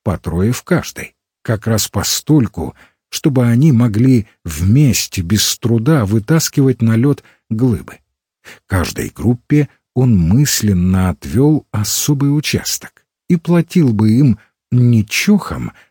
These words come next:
а каждой группе с числа добытых глыб. А вон той круглолицей румяной бабенке он посоветовал бы начать соревнование между тройками.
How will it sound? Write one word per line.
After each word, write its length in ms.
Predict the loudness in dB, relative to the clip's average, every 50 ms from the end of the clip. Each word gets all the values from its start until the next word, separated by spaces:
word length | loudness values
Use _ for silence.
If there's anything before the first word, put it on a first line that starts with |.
| _ _ -8
а 100 | -8 -8
каждой 480 | -6 -6 -6 -4 -4 -2 0 2 2
группе 480 | 2 2 0 0 0 -2 0 0 0 0
с 160 | 0 -2 -4
числа 680 | -4 -2 0 0 0 0 0 0 0 0 0 -2 -2 -4 _ _ _ -8
добытых 680 | -4 -2 -2 -2 -2 -4 -6 -4 -2 -2 -2 -2 0
глыб. 380 | 0 0 2 0 -2 -6 _ _ _ _ _ _ _ _ _ _ _ _ _ _ _ _ -4
А 100 | -2 -2
вон 300 | 0 0 -2 -2 -2 -2
той 340 | -2 0 0 0 0 -2 -6 _ _ _ _ _ _
круглолицей 800 | -4 -2 -2 -2 0 0 0 2 2 2 0 -2 -2 -4 -4
румяной 500 | -2 -2 0 2 2 2 2 0 0 -2
бабенке 580 | -2 -4 -4 -2 0 -2 -2 -4 -6 -14 -20 -20 _ _ _ _ _ -20 -20 -20 _ _ _
он 220 | 0 2 2 2 0
посоветовал 920 | 0 -2 -2 0 2 2 2 2 2 2 2 0 0 2 2 2 2 2
бы 320 | 2 2 2 2 2 0 -2 _
начать 580 | 0 0 2 2 2 2 0 0 0 -2 0 0
соревнование 840 | 0 0 2 2 4 4 4 4 4 4 2 0 0 0 0 0 2
между 340 | 2 2 2 2 0 -2 -2
тройками. 540 | 0 -2 -4 -4 -4 -10 -18 -20 -20 _